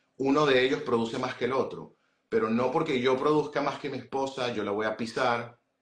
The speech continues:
y, y, y, y le voy a poner el pie encima, o viceversa, no porque la esposa produzca más que el hombre,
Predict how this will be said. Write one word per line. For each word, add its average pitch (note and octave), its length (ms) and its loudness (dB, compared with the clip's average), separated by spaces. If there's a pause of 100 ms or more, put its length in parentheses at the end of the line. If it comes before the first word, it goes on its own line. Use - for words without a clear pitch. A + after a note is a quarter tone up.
(100)
y, G2+ 100 -8
y, G2+ 540 -4
y, - 20 -4
y G2 40 -4
le F#2+ 100 0
voy F#2+ 120 4
a G2+ 60 -2
poner A#2 260 2
el A2+ 140 2
pie A#2 120 0
encima, A#2+ 520 -6 (320)
o A2 120 0
viceversa, A2 680 0
no G#2 140 -4
porque A#2 240 -2
la G#2+ 60 -2
esposa G2+ 380 -6
produzca G2 400 -2
más G2+ 200 -4
que G#2+ 80 -6
el G#2+ 80 -2
hombre, G#2 480 -4